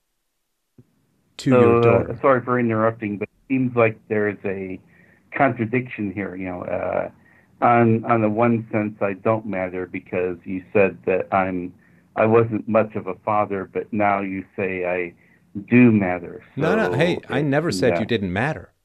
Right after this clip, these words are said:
Speaker 1: I said you didn't do much fathering and you weren't much of a father to her, and that's true. That doesn't mean you don't matter.
Speaker 2: Mm.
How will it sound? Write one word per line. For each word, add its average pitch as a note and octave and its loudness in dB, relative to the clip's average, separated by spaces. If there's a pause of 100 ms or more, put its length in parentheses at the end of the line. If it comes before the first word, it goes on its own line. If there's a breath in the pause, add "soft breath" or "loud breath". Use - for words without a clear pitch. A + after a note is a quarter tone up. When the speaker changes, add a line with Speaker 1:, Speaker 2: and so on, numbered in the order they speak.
(340)
Speaker 1:
I B2+ -4
said C#3+ -2 (120)
you B2 0
didn't C#3 -2
do C3 0
much A2+ -4
fathering A#2 -6
and A2+ -4
you G#2+ -2
weren't B2+ -2
much A2+ -2
of A2 -8
a G#2 -4
father A2 -6
to F#3+ -4
her, G2+ -6
and A#2 -6
that's A#2+ -4
true. - -2 (380 soft breath)
That F#3 -6
doesn't G3+ -4
mean D#3 -2
you B2+ -4
don't A#2 -2
matter. C3 -6 (260)
Speaker 2:
Mm. A2 -4